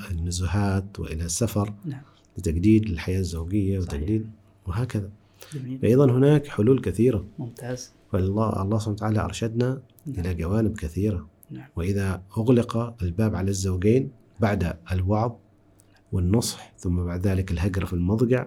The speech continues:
Speaker 2: نعم.
Speaker 1: بالطريقة المناسبة، ثم بعد ذلك الضرب غير المبرح، الضرب الخفيف، تحكيم الحكمين.
Speaker 2: الله، تحكيم
Speaker 1: ربما،
Speaker 2: الحكمين.
Speaker 1: هي، ربما نحن، آه، كزوجين لم نلتفت لشيء.
Speaker 2: صحيح.
Speaker 1: ولم ننتبه لشيء.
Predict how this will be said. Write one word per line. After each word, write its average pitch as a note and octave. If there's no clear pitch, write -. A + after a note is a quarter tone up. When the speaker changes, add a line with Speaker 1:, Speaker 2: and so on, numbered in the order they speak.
Speaker 2:
نعم. C3
Speaker 1:
بالطريقة F#2+
المناسبة، G#2
ثم F#2
بعد E2+
ذلك E2+
الضرب F2+
غير F2+
المبرح، F2
الضرب F2+
الخفيف، A2
تحكيم -
الحكمين. A#2
Speaker 2:
الله، B2
تحكيم -
Speaker 1:
ربما، B2
Speaker 2:
الحكمين. G#2+
Speaker 1:
هي، F#2
ربما A2
نحن، G#2+
آه، E2+
كزوجين G#2
لم B2
نلتفت B2+
لشيء. B2+
Speaker 2:
صحيح. -
Speaker 1:
ولم G#2
ننتبه A2
لشيء. G#2+